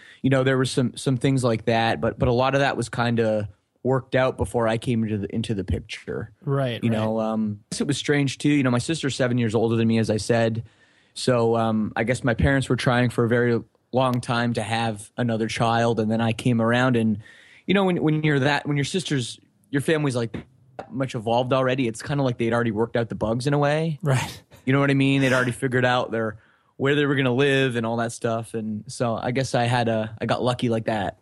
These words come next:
Speaker 2: Right. Yeah. You could, you could, uh, come into the world with obviously not the tumultuous nature that sometimes, like, a first child can throw people off, especially, like you said, when your, your mom is,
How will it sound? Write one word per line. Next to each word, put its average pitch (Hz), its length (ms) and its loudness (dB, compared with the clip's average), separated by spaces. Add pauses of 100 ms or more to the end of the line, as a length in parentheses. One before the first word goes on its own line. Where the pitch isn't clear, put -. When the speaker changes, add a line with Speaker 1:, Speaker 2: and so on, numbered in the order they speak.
Speaker 2:
Right. 180 380 4
Yeah. 156 200 2
You 131 160 2
could, 131 220 2
you 135 160 2
could, 127 280 2
uh, 110 340 0 (120)
come 160 220 4
into 127 140 0
the 131 100 2
world 123 440 2
with 120 180 -2
obviously 127 560 0
not 120 340 -2
the 120 260 -2 (260)
tumultuous 143 580 6
nature 131 320 2
that 120 140 -4
sometimes, 127 420 0
like, 123 160 2
a 120 60 4
first 127 340 2
child 123 340 4
can 120 200 0
throw 127 260 4
people 123 320 0
off, 120 280 2
especially, 156 360 4
like 123 240 0
you 123 60 0
said, 127 260 2
when 120 160 0
your, 120 140 -2
your 120 240 -2
mom 117 340 0
is, 113 260 -2